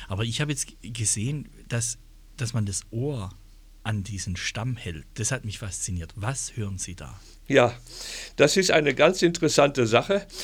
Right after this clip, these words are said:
Speaker 2: Das wusste ich bis vor zwei Jahren auch noch nicht, dass also man Bäume trinken hören kann. Und zwar, wenn Sie eine Linde oder eine Birke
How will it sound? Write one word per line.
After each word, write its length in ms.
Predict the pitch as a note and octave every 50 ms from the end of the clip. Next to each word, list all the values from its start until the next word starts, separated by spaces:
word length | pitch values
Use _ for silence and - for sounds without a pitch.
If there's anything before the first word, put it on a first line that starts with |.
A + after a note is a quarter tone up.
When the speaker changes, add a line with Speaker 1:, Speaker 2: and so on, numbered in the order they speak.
| - - - -
Speaker 2:
Das 260 | - D3 - - -
wusste 300 | D#3+ F#3 F3+ - - E3+
ich 320 | - D3+ E3+ E3+ - -
bis 320 | E3+ D#3 C#3+ - - - -
vor 200 | - D#3 D3 C#3
zwei 300 | - - B2 A#2+ C3 C#3+
Jahren 340 | D3 C#3+ C#3 C3+ C3 B2
auch 280 | - G2 C3+ F3 F3 E3+
noch 180 | D3+ C3 A2 A2+
nicht, 380 | A#2 C#3+ F3 - - - - - - - - - - - - - - -
dass 240 | - C#3+ D#3+ -
also 520 | - - D3 D3 C#3 C3+ D3 C#3+ C3+ B2 - - - - - - - -
man 420 | - C3 C3+ C#3 C#3 C#3 - A#2+ A2
Bäume 600 | C3+ B2+ C3+ D#3 G3 A3+ G#3+ G3 F3+ F3 - -
trinken 600 | - - F3 G3+ A#3 A3+ A3 - D3+ A2+ G#2 G#2
hören 420 | A#2+ A#2+ A2+ A2 G#2+ G2 G2+ G2+
kann. 360 | - - G#2 F#2 F2 E2+ - - - - - - - - -
Und 180 | - C3 B2+
zwar, 420 | - - - C#3+ D3+ D#3+ - B2 C#3+
wenn 160 | D3+ D#3 D3+
Sie 300 | - - F3 F3+ - -
eine 460 | C3+ C#3+ C#3+ C3+ C3+ C3 C3 B2+ A#2+ - -
Linde 800 | B2 A#2+ A2 A2 C#3 F3 F#3+ G3 F#3 E3+ F3+ F3+ F3+ F3+ F3 - -
oder 480 | - B2+ B2+ A#2+ A#2+ A#2+ A2 - -
eine 400 | A2 A2 A2 A2 G#2+ G#2+ G#2 G2 - - - -
Birke 640 | - C#3 D#3 E3+ F#3 F#3 - - E3+ D#3+ D#3+ D#3+ -